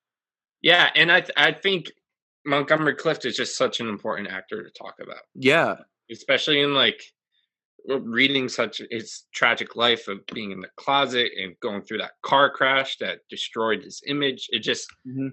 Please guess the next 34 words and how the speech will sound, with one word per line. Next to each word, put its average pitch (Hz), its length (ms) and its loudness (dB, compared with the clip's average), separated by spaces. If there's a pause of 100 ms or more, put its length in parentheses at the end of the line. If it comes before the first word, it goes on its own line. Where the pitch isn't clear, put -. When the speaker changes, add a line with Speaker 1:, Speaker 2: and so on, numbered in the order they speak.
(380)
Speaker 1:
it 110 120 -8
just - 360 -6 (100)
s-, - 200 -14
s-, - 200 -12
so 170 180 6
interesting 107 460 -4 (100)
to 95 80 -18
me. 95 160 -20 (640)
Speaker 2:
Oh, 135 140 -8
wow. 117 260 2
I 110 60 2
didn't 113 200 -2
know 110 220 0 (280)
any 110 180 -6
of 104 60 -4
Speaker 1:
Yeah. 98 140 0
Speaker 2:
that. - 100 -10
That's 107 180 -8
crazy. 104 580 -4 (240)
Um, 92 420 -4
Speaker 3:
Yeah. 147 100 -4
Speaker 2:
wow. 107 220 4
Speaker 1:
Yeah, 170 200 2 (100)
he 175 200 -4
kinda, 175 340 2
he 143 200 -4
got, 170 280 4 (180)
you 135 200 2
know, 143 300 4
he's 160 200 2
a 143 60 2
very 156 320 8
handsome 117 300 2
guy, 92 220 -6